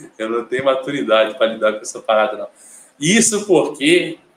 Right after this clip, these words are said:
esse pessoal que tá vendo a gente hoje aí, essas duas mil e duzentas pessoas que estão nos acompanhando agora, não imaginam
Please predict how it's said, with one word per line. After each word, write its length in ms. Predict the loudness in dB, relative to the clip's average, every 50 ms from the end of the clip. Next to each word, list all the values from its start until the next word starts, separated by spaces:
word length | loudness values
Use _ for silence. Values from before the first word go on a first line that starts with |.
| _ _
esse 420 | 0 4 4 6 6 4 0 -4 -6
pessoal 580 | -4 -4 -4 -4 0 2 4 6 6 4 2
que 140 | -2 -8 -6
tá 240 | -2 2 4 4 4
vendo 300 | 2 0 -4 -2 0 -2
a 80 | -2
gente 380 | -2 -4 -10 -12 -12 -10 -6 -4
hoje 240 | -2 -2 -2 -2 -2
aí, 140 | -4 -4 -4
essas 240 | -4 -6 -10 -12
duas 400 | -10 -6 0 2 2 2 2 0 -6
mil 240 | -4 0 0 0 0
e 60 | 0
duzentas 480 | -4 -8 -8 -6 -6 -6 -6 -10 -10
pessoas 380 | -8 -6 -6 -6 -6 -4 -6 -6
que 60 | -6
estão 140 | -6 -6 -4
nos 100 | -2 -2
acompanhando 520 | 0 2 4 2 4 4 4 4 4 4
agora, 440 | 2 2 4 4 4 4 4 2 0 -6 -12 -20 -20 -20 -20 _ _ _ _ -4
não 400 | 0 2 4 4 4 2 0 -4
imaginam 800 | -8 -4 0 0 0 0 -2 -6 -10 -14 -12 -10 -8 -8 -8